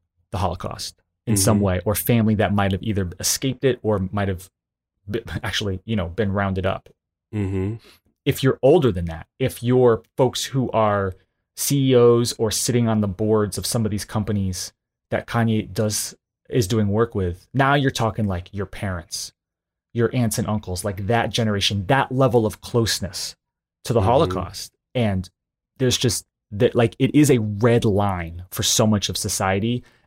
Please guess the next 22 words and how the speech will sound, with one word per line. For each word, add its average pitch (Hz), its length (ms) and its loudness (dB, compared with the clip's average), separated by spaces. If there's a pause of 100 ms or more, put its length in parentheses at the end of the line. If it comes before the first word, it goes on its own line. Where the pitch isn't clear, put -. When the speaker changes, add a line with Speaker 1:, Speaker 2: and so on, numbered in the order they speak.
Speaker 1:
And 120 80 0
I 120 100 4
don't 143 300 4
even 120 240 4
know 113 180 6
if 104 120 -4
Kanye 104 640 -2
realized 104 540 2
that 92 100 -4
it's - 140 -8
a 95 60 -4
red 82 180 -6
line, 90 260 -10
'cause - 160 0
Kanye's 202 360 4 (100)
always 151 280 6
trying 131 280 -2
to, 117 80 0
like, 101 300 -2
talk - 340 -2
his 113 120 0
way 101 200 0